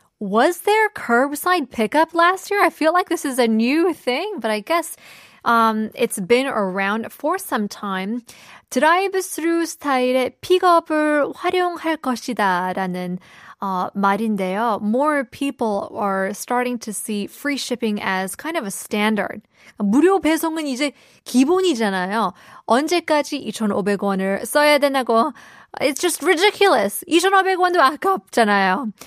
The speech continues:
And this has become a trend even before the pandemic. So nowadays, more and more people are opting to do the curbside pickup. However, retailers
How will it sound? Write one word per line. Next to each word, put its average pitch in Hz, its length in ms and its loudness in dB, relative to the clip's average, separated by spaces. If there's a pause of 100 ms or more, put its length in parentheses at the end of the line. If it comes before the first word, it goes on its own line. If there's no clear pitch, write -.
(220)
And 233 400 2
this 392 200 -2
has 339 120 -8
become 247 420 -2
a 208 80 -2
trend 202 420 -2
even 277 440 -2
before 240 800 0 (160)
the - 120 -4
pandemic. 208 800 -2 (300)
So - 140 -6
nowadays, 247 540 2
more 214 240 0
and 262 100 -4
more 226 180 -2
people 202 520 -6
are 190 280 -2
opting 202 420 -6
to - 160 -20
do 196 300 -4
the 202 120 -6
curbside 190 880 -8
pickup. - 440 -12 (400)
However, 285 340 4
retailers 302 760 2